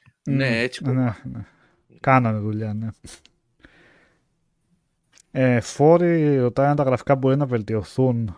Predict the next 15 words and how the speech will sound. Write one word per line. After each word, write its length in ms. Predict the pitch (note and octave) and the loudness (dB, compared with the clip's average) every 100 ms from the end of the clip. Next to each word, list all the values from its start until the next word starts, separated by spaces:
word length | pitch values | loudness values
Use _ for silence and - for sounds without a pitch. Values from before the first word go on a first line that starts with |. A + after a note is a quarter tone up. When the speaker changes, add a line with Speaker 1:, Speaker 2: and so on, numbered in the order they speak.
| - | -8
Speaker 2:
Έχουν 280 | C3+ A2+ A#2+ | -6 -4 -4
πει 120 | B2+ | -2
με 180 | B2+ A2+ | -2 -2
μια 140 | A2+ | -2
κυκλοφορία. 480 | B2 - G2 A2+ C3+ | -4 -6 -6 -6 -4
Έχουν 220 | G#3 G#3+ G3+ | -4 -6 -6
πει 120 | G#3+ | -6
για 160 | G#3+ | -6
το 100 | - | -8
χρόνο, 560 | C3+ - - C#3 D#3 C3+ | -10 -6 2 4 6 4
νομίζω. 580 | G#2 G2+ G#2 G#2 G2 G#2+ | -2 -4 -4 -6 -6 -6
Και 160 | - | 0
αν 120 | E3 B3 | 0 0
θυμάμαι 400 | G#3+ G3 G#3+ G#3+ | 2 2 2 0
καλά, 640 | - A#2+ A2 A2 A2 | 2 2 2 -2 -4